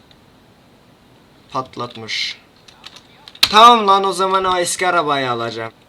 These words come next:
Araba da fenamış ha, güzel gözüküyor böyle. Eski araba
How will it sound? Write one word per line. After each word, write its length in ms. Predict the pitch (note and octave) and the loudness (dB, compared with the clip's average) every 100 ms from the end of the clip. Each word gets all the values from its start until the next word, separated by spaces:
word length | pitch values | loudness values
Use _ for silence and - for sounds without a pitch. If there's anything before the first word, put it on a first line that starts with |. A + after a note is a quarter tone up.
| _ _ _ _ - _ _ - - - - - - | _ _ _ _ -20 _ _ -20 -20 -20 -20 -20 -12
Araba 420 | B2+ C3+ D#3+ F#3+ | -6 -4 0 0
da 100 | F#3+ | 0
fenamış 640 | F3 D#3+ D#3 F3 F3+ D3 - | -2 -4 -2 0 0 -4 -4
ha, 180 | E3 E3 | -2 -2
güzel 320 | B2 B2+ D#3+ | -4 -8 -6
gözüküyor 540 | D#3+ C3+ - A#2 A2 | -6 -10 -12 -12 -10
böyle. 420 | A2+ A#2+ B2 B2 B2 - - - - _ - _ _ - | -8 -8 -8 -8 -10 -18 -20 -20 -20 _ -20 _ _ -18
Eski 360 | A#2 A#2+ - D#3+ | -12 -10 -8 -4
araba 480 | D3+ B2 G#2 G2+ | -4 -4 -8 -10